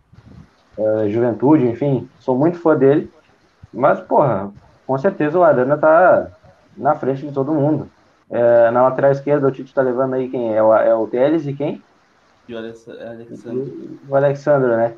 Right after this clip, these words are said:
Speaker 1: É, o Alexandre é um que tem cadeira cativa lá dentro, a gente sabe. Não joga
Speaker 2: E eu, eu não levaria, eu prefiro levar o
Speaker 1: Não.
Speaker 2: Telles. Até o
Speaker 1: E o
Speaker 2: Renan
Speaker 1: Ale-
Speaker 2: Lodge, uma briga com o Telles ali pela segunda
Speaker 1: É,
Speaker 2: vaga, mas
Speaker 1: sim. É,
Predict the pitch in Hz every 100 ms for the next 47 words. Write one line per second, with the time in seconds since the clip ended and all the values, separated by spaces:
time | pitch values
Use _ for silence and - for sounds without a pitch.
0 | - 135 117 127 139 160 156 170 170 -
1 | 170 175 160 160 - 151 165 135 127 127
2 | 107 117 120 139 135 - _ _ _ _
3 | _ _ - 113 127 131 120 135 139 160
4 | 156 151 143 135 123 196 202 208 202 123
5 | 110 139 139 151 156 156 139 147 165 170
6 | 165 185 143 - - _ _ _ 107 -
7 | 175 226 269 196 320 302 190 208 175 170
8 | 147 143 165 165 156 147 143 147 165 135
9 | 131 139 156 - _ 135 135 143 139 127
10 | 139 147 160 165 160 131 131 139 _ -
11 | 156 143 _ _ _ _ _ _ _ -
12 | 156